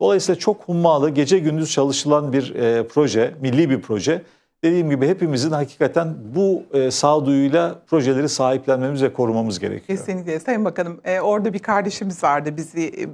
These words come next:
Speaker 2: e, işte o, o yollardan, o dağ yollarından götüren. Yani gerçekten anla-, bir taraftan anlatıyor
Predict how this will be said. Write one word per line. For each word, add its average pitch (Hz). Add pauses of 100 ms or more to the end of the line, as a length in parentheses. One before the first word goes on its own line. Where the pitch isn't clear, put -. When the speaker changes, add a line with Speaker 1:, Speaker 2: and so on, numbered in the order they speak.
(140)
Speaker 2:
e, -
işte - (100)
o, - (220)
o 175
yollardan, 156
o 156
dağ 156
yollarından 151
götüren. 147 (420)
Yani 185 (320)
gerçekten 202
anla-, 196
bir 208
taraftan 277
anlatıyor 277